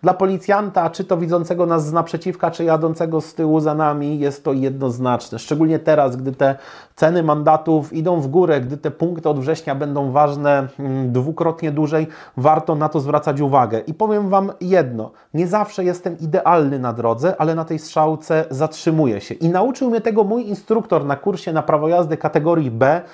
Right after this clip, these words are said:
gdy, pamiętam, jadąc z Łodzi ulicą Piłsudskiego, skręcałem w Kilińskiego, jak dobrze pamiętam. E, zapewne część osób z Łodzi kojarzy to skrzyżowanie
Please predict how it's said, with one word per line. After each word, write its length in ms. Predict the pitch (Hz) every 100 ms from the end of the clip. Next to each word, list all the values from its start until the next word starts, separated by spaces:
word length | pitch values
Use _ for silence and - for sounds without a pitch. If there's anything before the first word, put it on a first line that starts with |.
| - - -
gdy, 120 | 139 170
pamiętam, 500 | 156 190 190 165 160
jadąc 340 | 165 170 127
z 40 |
Łodzi 340 | 127 175 165 156
ulicą 440 | 160 170 156 127
Piłsudskiego, 760 | 180 180 160 165 - 175 170 170
skręcałem 920 | - 147 147 135 160 160 151 151 143 - _ _ _ _ _
w 180 | - -
Kilińskiego, 880 | 139 135 135 127 - - 123 107 104
jak 200 | 104 110
dobrze 320 | 139 117 117
pamiętam. 640 | 127 131 143 151 170 185 - - - -
E, 140 | 123 127
zapewne 380 | 139 156 147
część 180 | - 143
osób 240 | 147 151 135
z 60 |
Łodzi 240 | 151 135 127
kojarzy 340 | 143 156 160
to 120 | 165
skrzyżowanie 720 | - 160 170 165 170 180 208